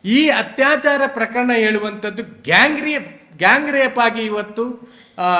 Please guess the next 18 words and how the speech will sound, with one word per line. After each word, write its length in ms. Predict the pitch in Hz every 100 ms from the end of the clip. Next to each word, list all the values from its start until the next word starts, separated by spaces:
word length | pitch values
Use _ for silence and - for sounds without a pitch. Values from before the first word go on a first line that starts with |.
| 170 165 160
ಬದಲಾವಣೆ 680 | 151 147 180 196 208 196 185
ಆಗ್ತಾ 300 | 160 135 135
ಇದೆ. 360 | 117 110 - _ _ _ _
ಒಬ್ಬರೇ 340 | 185 185 302 302
ಮಾಡುವಂಥದ್ದಲ್ಲ, 800 | 269 254 247 240 233 214 190
ಬದಲಾಗಿ 680 | 160 190 226 233 226 277 - - - _ _ _ _ _ _ _ _ 160
ನಾಲ್ಕೈದು 480 | 196 247 285 269
ಯುವಕರು 420 | 226 254 - 269 247
ಸೇರಿಕೊಂಡು 1160 | - - 247 320 311 294 285 302 302 - - 180
ಒಂದು, 640 | 226 285 277 220 - - -
ಆ, 60 | 196 196 190 185 180 180 175 170 165 156 151 160 -
ನಮ್ಮ 460 | 180 196 202 185 175 - -
ಸಹೋದರಿಯ 540 | 208 214 240 240 233 214
ಮೇಲೆ 420 | 208 202 196 185
ಅಥವಾ 480 | 185 - 180 196 202
ಮಹಿಳೆಯ 460 | 185 196 226 220 202
ಮೇಲೆ 240 | 202 190
ನಡೆಸುವಂತಹ 1040 | 180 185 180 180 175 165 156 156 143 -